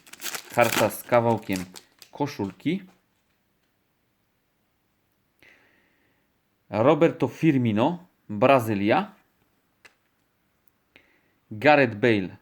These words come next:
Real Madryt. Alessandro Schöpf, Austria.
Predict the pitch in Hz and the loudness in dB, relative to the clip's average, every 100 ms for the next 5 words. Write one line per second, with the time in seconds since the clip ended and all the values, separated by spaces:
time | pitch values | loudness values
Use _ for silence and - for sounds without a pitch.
0 | _ - 104 127 151 107 95 101 110 107 | _ -6 0 2 2 2 0 -2 0 0
1 | 95 131 170 - _ _ _ _ _ - | 0 -4 -4 -12 _ _ _ _ _ -20
2 | _ _ _ _ _ _ _ _ _ _ | _ _ _ _ _ _ _ _ _ _
3 | _ _ _ _ 120 127 123 165 151 123 | _ _ _ _ 2 2 2 0 2 2
4 | 110 - 147 147 - - _ _ _ 123 | 0 0 0 -2 -16 -20 _ _ _ 2
5 | 117 - - 117 160 202 | 2 -2 -4 0 0 -4